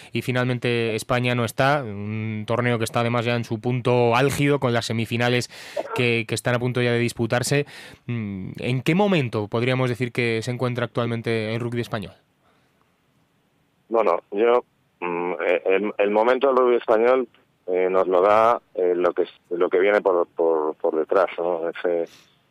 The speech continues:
Speaker 2: ese hito que ha sido ganar el trophy en Kenia,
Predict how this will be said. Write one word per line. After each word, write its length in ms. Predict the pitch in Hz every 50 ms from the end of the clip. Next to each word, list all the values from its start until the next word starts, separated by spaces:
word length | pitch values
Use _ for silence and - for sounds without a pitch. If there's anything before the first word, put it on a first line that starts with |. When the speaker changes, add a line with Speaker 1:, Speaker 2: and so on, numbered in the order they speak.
| _ -
Speaker 2:
ese 260 | - - 98 90 - _
hito 300 | 107 107 - - 98 90
que 60 | 95
ha 100 | 87 -
sido 200 | - 95 95 90
ganar 260 | 87 85 90 92 90
el 340 | 87 85 82 82 82 82 82 -
trophy 300 | 101 104 101 - - 101
en 280 | 104 110 92 85 85
Kenia, 400 | - - 101 - 95 92 98 117